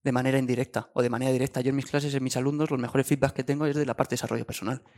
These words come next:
Todo lo que leo, todos los podcasts que escucho, todas las inquietudes que tengo, una investigación, lo que yo pienso, yo les transmito todo de manera abierta.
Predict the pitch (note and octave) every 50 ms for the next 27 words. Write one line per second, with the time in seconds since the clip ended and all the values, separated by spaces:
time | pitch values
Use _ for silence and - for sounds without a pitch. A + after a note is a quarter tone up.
0 | _ _ _ _ _ - C#3+ C#3 C3 - B2+ C3 D3 D3+ D3 D3 C3+ C3 B2 -
1 | B2+ - - A2+ - - - - - D#3+ - - - C3+ C#3+ D3+ - - - -
2 | - - _ - C3+ B2+ B2 B2 C3 B2+ - A#2+ A#2 C3 B2+ - - A#2 - D3
3 | D3+ D#3 C#3 C#3 C#3+ D#3 - - - - _ _ - C#3 C#3 C#3 B2+ C3 B2+ -
4 | B2+ B2 - - D#3+ D3+ C#3 - A#2 B2 D3 D3 - D3+ E3 E3+ D3+ - C3+ C#3+
5 | C#3+ - - _ C#3 C#3 C#3+ C#3 - D3+ - D3+ D#3 - D#3 - - E3+ E3+ B2+
6 | A2+ B2 A#2+ B2 A#2+ B2+ C3+ C#3+ C#3+ B2+ C3 C#3+ C#3+ - - B2 -